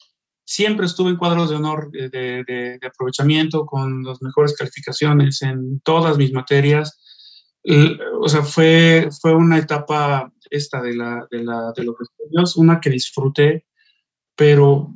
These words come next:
vaya, muchísimo, y más en Jalapa con el, el profesorado que tenía en las materias teóricas, que me acuerdo que era una cosa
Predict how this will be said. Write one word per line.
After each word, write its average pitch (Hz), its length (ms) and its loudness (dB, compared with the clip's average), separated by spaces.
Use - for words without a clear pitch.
vaya, 143 400 0
muchísimo, 160 880 2
y 123 500 -12
más 147 380 4
en 170 80 4
Jalapa 147 480 0
con 135 260 -2
el, 120 260 -8
el 117 360 -8
profesorado 147 600 0
que 156 80 -2
tenía 139 240 2
en 151 80 2
las 143 100 0
materias 139 380 -2
teóricas, 143 560 -6
que - 120 -10
me 147 100 -6
acuerdo 151 260 2
que 156 80 0
era 156 220 2
una 151 300 2
cosa 139 580 -2